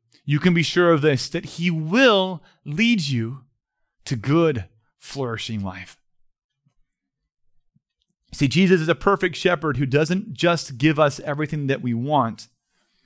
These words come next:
He's a faithful shepherd who gives us everything that we need. And there is a difference, isn't there?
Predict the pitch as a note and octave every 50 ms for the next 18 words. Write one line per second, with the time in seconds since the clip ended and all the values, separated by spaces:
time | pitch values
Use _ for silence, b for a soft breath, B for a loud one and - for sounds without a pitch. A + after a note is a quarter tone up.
0 | _ - - _ _ _ _ _ _ _ _ _ _ _ - D3 B2+ C3+ C3+ -
1 | - - E3 F3+ F3 - - D3+ C3+ - - D#3+ D3+ D3 C#3 A#2+ B2+ A#2 A#2+ B2+
2 | B2 - - - C3+ C#3+ C#3+ D3+ C#3 - C3+ B2+ A#2+ A#2 - - G2+ F#2+ F#2+ F2+
3 | F#2+ F#2+ F#2 F2+ E2+ - _ _ _ _ _ _ _ _ _ _ _ _ _ _
4 | _ _ _ _ _ _ _ _ _ _ _ - C#3+ D#3+ F3+ A3+ A#3 A3+ C#4 -
5 | - B3+ A3+ - E3 C3 - - - _ _ _ _ _ _ _ _ _ _ _
6 | - E3 F3 E3 F3 D3+ C3 A2 -